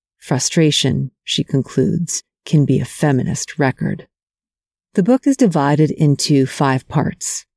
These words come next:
the introduction and four other sections, including the conclusion. In the first section, she examines the importance of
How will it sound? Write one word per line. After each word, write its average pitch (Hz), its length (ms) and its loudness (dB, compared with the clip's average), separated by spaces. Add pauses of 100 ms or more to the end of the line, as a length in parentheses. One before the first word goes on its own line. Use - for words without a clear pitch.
(100)
the 151 140 2
introduction 147 720 0
and 139 300 2
four 160 300 2
other 135 200 0
sections, - 760 -2 (140)
including 143 500 0
the - 120 -4
conclusion. 139 680 0 (640)
In 196 120 4
the 190 80 4
first 240 380 -2
section, 165 580 0
she 175 200 2
examines 170 580 4
the 165 120 4
importance 165 500 0
of 139 180 0